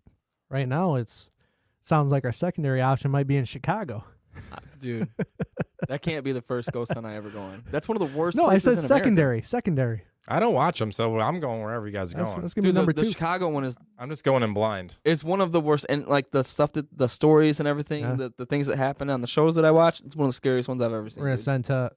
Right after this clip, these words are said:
Speaker 1: uh, Kyle
Speaker 2: Send him by
Speaker 1: over to,
Speaker 2: himself.
Speaker 1: yeah, he's gonna go down to, uh, isolation.
Speaker 2: Oh, dude.
Speaker 1: <laughs>
Speaker 3: Fuck it.
Speaker 2: Wasn't that the place where they had that separate, like, room outside for isolation, or was that a different one?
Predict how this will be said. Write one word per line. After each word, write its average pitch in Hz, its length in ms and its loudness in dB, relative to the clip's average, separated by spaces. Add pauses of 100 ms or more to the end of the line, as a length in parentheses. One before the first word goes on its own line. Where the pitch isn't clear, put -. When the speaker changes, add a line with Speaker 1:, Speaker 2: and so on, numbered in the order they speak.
(100)
Speaker 1:
uh, 127 240 0 (100)
Kyle 135 260 2
Speaker 2:
Send 135 120 4
him 135 60 2
by 135 80 2
Speaker 1:
over 135 80 2
to, 135 140 -4
Speaker 2:
himself. 131 280 -2 (160)
Speaker 1:
yeah, 135 140 0
he's 131 160 0
gonna 139 160 0
go 131 160 2
down 131 220 0
to, 131 260 -2
uh, 120 180 -2
isolation. 135 580 -2 (200)
Speaker 2:
Oh, 127 320 -6
dude. 120 400 -6
Speaker 1:
<laughs> - 1080 -10
Speaker 3:
Fuck 110 220 -10
it. 117 140 -10 (800)
Speaker 2:
Wasn't 185 260 -4
that 190 140 -6
the - 60 -16
place 165 260 -4
where 160 100 -2
they 151 80 0
had 147 140 -4
that 139 160 -2
separate, 131 480 2
like, 123 200 2
room 123 220 0
outside 110 540 0
for 131 140 -2
isolation, 139 580 -2
or 131 80 -4
was 117 100 -4
that 120 140 -2
a - 20 -10
different 104 320 -10
one? 98 160 -14